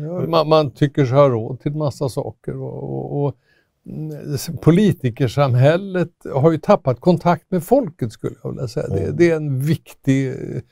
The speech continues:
Speaker 1: eh, iakttagelse. Utan, mm, politikersamhället lever sitt eget liv, och våra politiker älskar att få åka ut i Europa, åka ut i världen och frottera sig i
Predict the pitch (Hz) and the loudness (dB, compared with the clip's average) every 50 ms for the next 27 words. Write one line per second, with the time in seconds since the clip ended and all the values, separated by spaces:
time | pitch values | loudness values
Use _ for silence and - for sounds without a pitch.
0 | _ _ _ _ _ _ _ _ - - 135 131 120 - - - - - 170 151 | _ _ _ _ _ _ _ _ -6 -4 -4 -2 -4 -6 -8 -8 -4 2 4 4
1 | 139 120 113 - - - 117 107 - - 127 127 - - - 147 139 120 - 143 | 4 4 2 -2 -4 -4 -4 -4 -6 -8 -10 -12 -10 -8 -8 -8 -6 0 2 2
2 | 143 147 147 147 156 156 160 156 156 156 139 - - 170 175 170 - - 127 - | 2 2 0 -4 -4 -4 -4 -4 -6 -8 -2 2 2 4 4 4 2 0 -4 -4
3 | 139 117 98 135 139 139 156 156 170 185 170 160 156 147 143 139 135 135 139 147 | -4 -2 0 2 4 4 2 2 0 0 0 2 4 4 6 6 4 4 2 0
4 | 139 - - 151 139 - 156 156 147 131 135 131 - - 151 165 196 220 214 208 | -2 -2 -2 -4 -2 0 0 2 2 2 2 0 0 2 2 2 2 2 0 -4
5 | 202 180 - _ _ _ _ _ - - _ _ _ - - _ - - 147 143 | -6 -6 -8 _ _ _ _ _ -20 -20 _ _ _ -20 -20 _ 0 0 2 4
6 | 156 143 139 117 - 170 160 139 127 110 - - 110 - 139 131 143 143 143 127 | 4 4 4 2 2 2 2 2 0 0 -4 -6 -2 -2 0 2 4 4 4 4
7 | 107 - - - - 123 123 123 107 - 147 135 123 113 - 143 127 123 127 131 | 2 -4 -6 -4 -2 -2 -2 -2 -4 -4 -4 -4 -4 0 2 2 4 4 2 -2
8 | 120 110 - - 135 127 127 131 120 - _ _ 127 120 117 113 - 139 123 117 | -6 -8 -6 -4 -2 -2 -2 -2 -4 -6 _ _ -4 -4 -4 -4 -4 -4 -4 -4
9 | 104 - 120 123 123 117 117 120 127 123 107 - - 139 131 113 - - 131 123 | -6 -4 -2 0 0 0 -2 -4 -10 -12 -14 -10 -6 -6 -6 -2 0 2 2 2
10 | 117 110 117 120 113 - - 147 131 123 127 131 131 127 | 2 -2 -4 -8 -10 -8 -6 -6 -4 -4 -4 -4 -6 -8